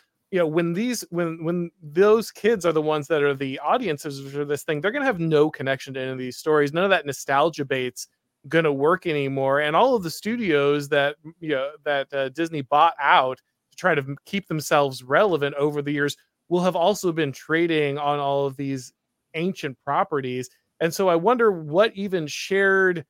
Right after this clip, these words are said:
culture they can make films about at that point, because it seems to me that the younger generation here,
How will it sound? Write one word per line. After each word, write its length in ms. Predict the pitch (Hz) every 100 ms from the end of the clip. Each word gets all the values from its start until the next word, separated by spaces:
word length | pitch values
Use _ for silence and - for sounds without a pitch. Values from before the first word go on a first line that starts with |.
| _ _ _
culture 800 | - - 220 214 - 156 143 139 -
they 160 | 151 175
can 260 | 180 151
make 240 | 147 185 -
films 400 | - 180 165 147 -
about 580 | 143 123 143 175 156 - _ _ -
at 200 | 151 139
that 220 | 139 135
point, 280 | - 147 143
because 400 | 147 175 160 147
it 160 | 165 143
seems 260 | - 254 202
to 80 | 208
me 100 | 220
that 160 | 185
the 100 | 175
younger 340 | 151 170 185 165
generation 680 | 160 160 160 160 151 170 156
here, 360 | 160 156 160